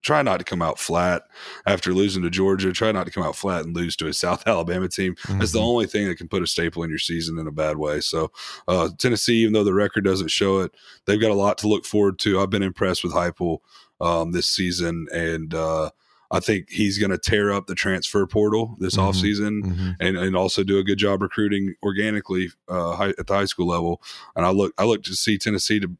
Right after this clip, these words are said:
Speaker 1: you know, creep back into the East in the next few years and,
Speaker 2: You
Speaker 1: and
Speaker 2: know,
Speaker 1: kinda, kinda
Speaker 2: yeah.
Speaker 1: revert back to that nineties dominance.
Speaker 2: Yeah, I mean, it's been ten years since we've had a,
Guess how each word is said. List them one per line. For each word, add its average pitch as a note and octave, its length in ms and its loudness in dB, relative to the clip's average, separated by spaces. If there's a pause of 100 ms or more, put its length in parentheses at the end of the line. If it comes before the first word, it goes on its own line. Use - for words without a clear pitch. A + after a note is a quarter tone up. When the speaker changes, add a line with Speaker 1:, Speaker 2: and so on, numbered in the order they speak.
Speaker 1:
you F#2+ 120 2
know, F2+ 200 0
creep - 260 -2
back F#2 220 -2
into F#2+ 160 0
the F#2 100 0
East F#2+ 340 0
in E2 60 -6
the E2+ 80 -4
next F2 280 -6
few F2+ 100 -2
years E2+ 380 0
and, E2 120 -10 (800)
Speaker 2:
You A2+ 120 0
Speaker 1:
and A2 120 6
Speaker 2:
know, - 20 4
Speaker 1:
kinda, A2+ 360 4 (120)
kinda A#2 200 6
Speaker 2:
yeah. A2+ 60 6
Speaker 1:
revert A2+ 220 4
back A#2 180 4
to A#2+ 60 0
that A#2 140 6
nineties A#2 400 4
dominance. A2+ 560 0 (640)
Speaker 2:
Yeah, A2+ 440 2
I A#2 120 0
mean, A2+ 160 0
it's A2+ 160 -2
been G#2+ 260 0
ten A2 260 0
years A2 260 2
since - 160 -4
we've G2+ 160 -2
had G2 200 0
a, F2+ 320 0